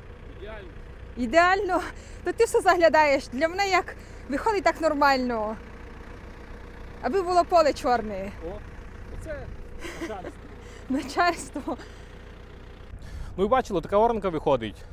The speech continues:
Speaker 1: Це я працюю на четвертій пониженій. На першій повишеній трохи т-, трактору важкувато. Воно, знаєте, і новина, і земля така гли-, глиниста, мокра. Ну, але все одно, як не переораю, то, думаю,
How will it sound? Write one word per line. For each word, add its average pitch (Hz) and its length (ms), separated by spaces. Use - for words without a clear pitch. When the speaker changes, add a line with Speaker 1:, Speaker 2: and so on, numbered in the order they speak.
Speaker 1:
Це - 120
я 165 60
працюю 175 300
на 165 80
четвертій 170 320
пониженій. 175 600
На 113 100
першій 135 220
повишеній 151 380
трохи 139 200
т-, - 200
трактору 151 340
важкувато. 147 560
Воно, 110 140
знаєте, 117 280
і 113 60
новина, 147 400
і - 40
земля 135 240
така 147 240
гли-, 131 220
глиниста, 135 420
мокра. 127 380
Ну, 202 60
але 196 80
все 185 120
одно, 185 180
як 131 140
не 135 80
переораю, 139 380
то, 120 100
думаю, 117 360